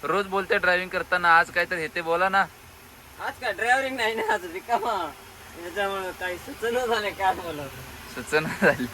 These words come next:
Speaker 2: हा. आमची गाडी चालू राहते का नाही,
Speaker 1: हा.
Speaker 2: तेव्हा मला सुचते काय बोलावं, काय नाही. आता गाडी उभी राहते ना.
Speaker 1: Only driving lover.
Speaker 2: हम्म.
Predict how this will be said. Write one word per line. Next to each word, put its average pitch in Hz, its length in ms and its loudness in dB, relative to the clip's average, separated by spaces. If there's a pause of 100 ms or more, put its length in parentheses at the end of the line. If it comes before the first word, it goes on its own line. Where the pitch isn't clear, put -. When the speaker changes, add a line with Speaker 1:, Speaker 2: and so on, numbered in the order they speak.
(160)
Speaker 2:
हा. 170 1400 -8
आमची 202 220 -2
गाडी 196 220 4
चालू 262 260 6
राहते 262 260 6
का 269 100 6
नाही, 240 160 4
Speaker 1:
हा. 143 540 6
Speaker 2:
तेव्हा 220 220 4
मला 254 240 2
सुचते 226 400 -4
काय 190 220 0
बोलावं, 196 340 -2
काय 185 240 -4
नाही. 190 180 -6
आता 190 100 0
गाडी 160 240 -2
उभी 214 140 0
राहते 208 280 0
ना. 208 360 -4
Speaker 1:
Only 175 260 8
driving 196 340 8
lover. 202 260 10 (460)
Speaker 2:
हम्म. 202 460 -2